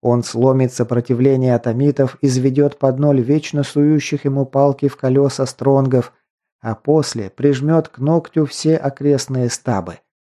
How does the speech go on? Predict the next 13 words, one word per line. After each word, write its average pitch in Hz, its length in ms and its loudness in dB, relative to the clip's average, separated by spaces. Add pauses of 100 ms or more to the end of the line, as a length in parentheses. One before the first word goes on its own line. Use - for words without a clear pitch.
(640)
После 180 360 0
этого 165 440 0
торговые 151 560 0
пути 139 340 -4
окажутся 151 600 -2
в - 80 -10
подчинении 143 720 -2
чертей 139 680 0 (260)
и 139 120 2
начнут 123 520 0
приносить 123 800 -2
баснословную 117 960 -2
прибыль. 110 500 0